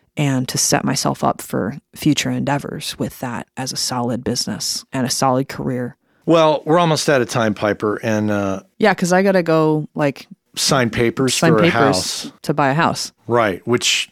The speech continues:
Speaker 2: would have been virtually impossible for you in the Bay Area.
Speaker 1: Mm-hmm.
Speaker 2: I'm really happy that we did this because, uh, I didn't realize the extent of what was happening, which is partly on me for not staying in touch with you closer.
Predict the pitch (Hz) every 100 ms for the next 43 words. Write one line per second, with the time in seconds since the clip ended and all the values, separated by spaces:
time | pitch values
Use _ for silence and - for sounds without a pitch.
0 | _ 120 120 113 110 104 110 104 113 98
1 | 92 107 101 104 95 - 101 98 95 90
2 | 92 95 101 85 92 139 143 139 _ -
3 | 127 139 165 147 139 143 127 104 104 101
4 | 131 110 101 - - 107 117 - 113 110
5 | 95 104 104 92 92 - _ - 123 127
6 | 165 165 135 135 139 127 117 107 113 107
7 | - - 127 110 113 98 87 - - 117
8 | 117 123 107 98 - 110 107 87 87 90
9 | - _ 151 135 110 - - - - _
10 | 117 - 202 165 147 117 110 131 113 113
11 | 110 107 - 110 101 95 123 123 113 95
12 | - 92 - 95